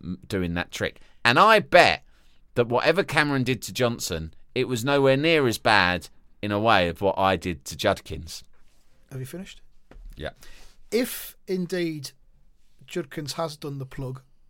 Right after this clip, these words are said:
Speaker 2: in order to get back at you, he has fucking done you hook, line and sinker, 'cause there's no way you're ever gonna beat that plug.
Speaker 1: Yeah, but what's his plan? I mean, the thing
Speaker 2: He's
Speaker 1: is, if,
Speaker 2: done
Speaker 1: if
Speaker 2: it.
Speaker 1: he,
Speaker 2: He's
Speaker 1: if he
Speaker 2: done it.
Speaker 1: wants
Speaker 2: He's,
Speaker 1: me to
Speaker 2: he's
Speaker 1: sit here just being
Speaker 2: No.
Speaker 1: upset that he's a pu-,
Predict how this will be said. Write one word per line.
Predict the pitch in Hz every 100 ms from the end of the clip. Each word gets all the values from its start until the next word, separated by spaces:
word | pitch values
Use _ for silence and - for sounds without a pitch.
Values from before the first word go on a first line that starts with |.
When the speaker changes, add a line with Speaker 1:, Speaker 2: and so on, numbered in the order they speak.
| _ _ _ _
Speaker 2:
in | 160 160
order | 151 135
to | 131
get | 143 135
back | 156 143
at | 123
you, | 147 147 113 120 _ _ _ _ _
he | 117 156 147
has | 135 135 - - -
fucking | 165 156 147 147 123 _
done | 175 170
you | 156 151 147 135 -
hook, | 160 143
line | 151 143
and | 135
sinker, | - 165 127 120
'cause | 151 143
there's | 139
no | 170
way | 170 160
you're | 151
ever | 165 156
gonna | 147 131
beat | 151 151
that | 143 -
plug. | 156 135 - - -
Speaker 1:
Yeah, |
but | 80
what's | 90 -
his | 101 -
plan? | 110 107 80 73 - _ _ -
I | 87
mean, | 92
the | 92
thing | 110 110
Speaker 2:
He's | 226
Speaker 1:
is, |
if, | 180
Speaker 2:
done | 294
Speaker 1:
if | 233
Speaker 2:
it. |
Speaker 1:
he, | -
Speaker 2:
He's | -
Speaker 1:
if | 277
he |
Speaker 2:
done | 302
it. |
Speaker 1:
wants | 143 135
Speaker 2:
He's, | 127
Speaker 1:
me |
to | 117
Speaker 2:
he's | 107
Speaker 1:
sit | - 139 -
here | 110
just | 95 107 -
being | 110 104
Speaker 2:
No. | 104
Speaker 1:
upset | 127 - 117 98
that | 101 -
he's | 113 110 107
a |
pu-, | - 120